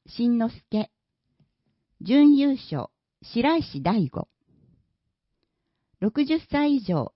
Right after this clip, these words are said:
男子の部、準優勝、石井和友。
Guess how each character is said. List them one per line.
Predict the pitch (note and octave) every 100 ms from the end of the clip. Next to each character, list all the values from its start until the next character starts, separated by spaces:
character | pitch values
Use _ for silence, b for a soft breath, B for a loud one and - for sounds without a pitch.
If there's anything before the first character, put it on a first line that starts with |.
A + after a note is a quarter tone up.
| -
男 | A#3+ D#4
子 | - F3
の | D3+
部、 | - - - _ _ _ _ _ _
準 | D#3 A#3+ D4 C#4+
優 | C#4+
勝、 | B3+ - C#3+ - - _ _ _ _ _ -
石 | F#3 - - C#4 C#4+
井 |
和 | C4+
友。 | G#3+ A3 G#3 G3+ G3